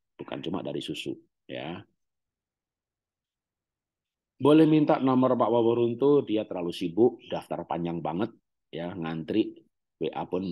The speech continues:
bisa saya W A, bisa tiga minggu nggak dibales. Jadi kan banyak alternatif ya, di W A Grup Kanker itu ada Dokter Gentiani, ada Dokter Pianto Halim, ada Pak Gunadi Widiarsa. Daripada Anda ngantri dan dua bulan lagi atau tiga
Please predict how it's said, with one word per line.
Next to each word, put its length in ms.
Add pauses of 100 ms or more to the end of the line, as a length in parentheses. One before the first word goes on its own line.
bisa 240
saya 160
W 140
A, 100
bisa 160
tiga 240
minggu 280
nggak 120
dibales. 640
Jadi 480 (920)
kan 80
banyak 240
alternatif 600
ya, 120
di 160
W 80
A 80
Grup 160
Kanker 320
itu 140
ada 100
Dokter 320
Gentiani, 960
ada 280
Dokter 320
Pianto 340
Halim, 680
ada 280
Pak 160
Gunadi 320
Widiarsa. 960 (640)
Daripada 400
Anda 160
ngantri 480
dan 160
dua 160
bulan 320
lagi 240
atau 160
tiga 160